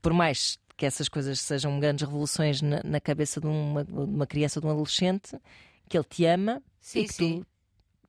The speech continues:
Speaker 1: o amas sempre.
Speaker 2: Sim, sim, sim, sim, sim.
Speaker 1: Não devia ser isso um bocado aplicado também? Ou seja, imagina,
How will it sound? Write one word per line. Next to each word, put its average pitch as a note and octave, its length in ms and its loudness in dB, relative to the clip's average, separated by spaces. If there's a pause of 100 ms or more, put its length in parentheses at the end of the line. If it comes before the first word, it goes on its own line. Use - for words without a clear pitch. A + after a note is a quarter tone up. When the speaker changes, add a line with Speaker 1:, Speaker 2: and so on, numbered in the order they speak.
(120)
Speaker 1:
o F#3+ 80 8
amas G3+ 280 4
sempre. A3+ 460 -2
Speaker 2:
Sim, B3+ 200 -2
sim, A3+ 200 -2
sim, A3 180 -6
sim, G3+ 200 -2
sim. F#3 360 -4
Speaker 1:
Não G#3+ 140 4
devia G#3+ 200 2
ser - 180 -2
isso G3+ 200 0
um F#3+ 100 0
bocado F#3 320 2
aplicado F3 540 2
também? D#3+ 460 4
Ou E3 100 2
seja, D#3 480 2 (380)
imagina, D#3+ 720 2